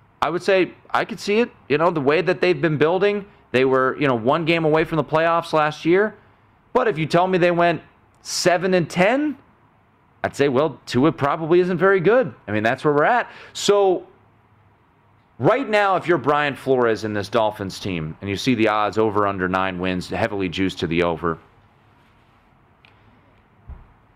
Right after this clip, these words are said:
their backup situation is pretty intriguing.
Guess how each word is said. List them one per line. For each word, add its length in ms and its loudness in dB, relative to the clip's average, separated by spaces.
their 140 2
backup 500 0
situation 880 0
is 300 -2
pretty 280 -2
intriguing. 440 -6